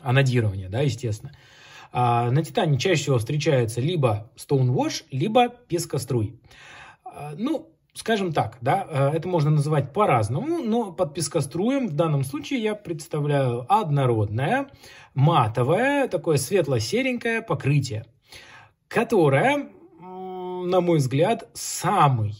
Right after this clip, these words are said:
большой провал, а, при принятии решения, какой финиш делать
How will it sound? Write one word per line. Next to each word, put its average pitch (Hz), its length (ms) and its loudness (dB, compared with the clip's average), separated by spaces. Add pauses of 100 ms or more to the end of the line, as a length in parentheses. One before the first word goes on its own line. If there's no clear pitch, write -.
(120)
большой 143 920 0 (160)
провал, 151 760 2 (400)
а, 123 540 -4 (300)
при 190 180 -2
принятии 180 640 0
решения, 247 800 0
какой 156 440 2
финиш 175 460 -2
делать 170 500 -2